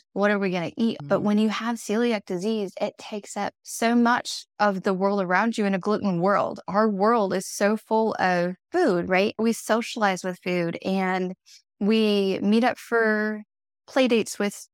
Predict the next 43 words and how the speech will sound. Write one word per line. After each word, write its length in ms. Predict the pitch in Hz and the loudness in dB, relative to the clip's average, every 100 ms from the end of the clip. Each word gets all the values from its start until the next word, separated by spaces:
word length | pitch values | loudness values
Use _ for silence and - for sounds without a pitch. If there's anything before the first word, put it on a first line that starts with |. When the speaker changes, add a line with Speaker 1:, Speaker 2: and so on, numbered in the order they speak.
| _ - | _ -2
Speaker 1:
at 200 | 185 240 | 0 2
lunchtime 640 | 247 233 - 196 180 175 | 2 0 -4 -2 -2 0
or 180 | 196 208 - | -2 -2 -4
holidays 720 | - 262 285 240 220 208 190 | 0 2 4 4 4 2 2
and 120 | 196 | 0
different 340 | 220 220 240 247 | 0 0 -2 0
things 240 | 240 220 | 2 2
in 100 | 214 | 2
that 240 | 214 240 | 2 -2
regards 560 | 226 220 226 302 269 208 | -2 0 2 4 4 2
that 280 | 214 208 - _ _ _ _ _ _ _ - | 2 2 0 _ _ _ _ _ _ _ -12
having 340 | - 254 262 | -2 2 4
a 60 | 233 | 2
child 400 | - - 247 233 | 0 -2 -2 -2
that 100 | 202 | 0
doesn't 300 | 202 214 - | 0 0 -2
understand 640 | 202 196 - 196 208 190 | -2 -4 -4 0 0 0
why 600 | 185 185 185 185 185 190 185 | 0 2 4 2 0 -2 -2
their 120 | 190 | -2
favorite 360 | - 180 175 - | 0 -2 -2 -2
foods 240 | 185 175 | -4 -2
they 100 | 175 | -6
can't 200 | 180 - | -6 -8
have 220 | 170 165 | -6 -4
anymore 340 | 170 160 156 165 | -2 -4 -4 -4
and 160 | 165 - - | -6 -10 -8
why 760 | 180 190 196 190 185 185 190 - _ | 2 4 6 4 2 0 -4 -10 _
so 340 | - 226 226 - 202 | 0 2 2 0 0
Joey 360 | 196 220 226 | 2 2 2
gets 260 | 190 196 - | 0 -2 0
this, 220 | 190 - 190 | -2 -2 -8
but 100 | - | -6
she 240 | - 208 | -4 -4
can't 260 | - 202 208 | -4 -8 -8
have 320 | - 196 185 | -6 -6 -4
this 340 | 165 160 - | -6 -6 -6
and 180 | 175 160 | -8 -8
Speaker 2:
Mm-hmm. 340 | 160 - - 175 | -14 -20 -4 2
Speaker 1:
all 140 | 254 | 4
those 160 | 277 254 | 4 0
different 320 | 247 220 208 | -2 -2 0
things 420 | 220 226 190 185 | 2 2 0 -2
that 360 | 185 180 - | -4 -2 -4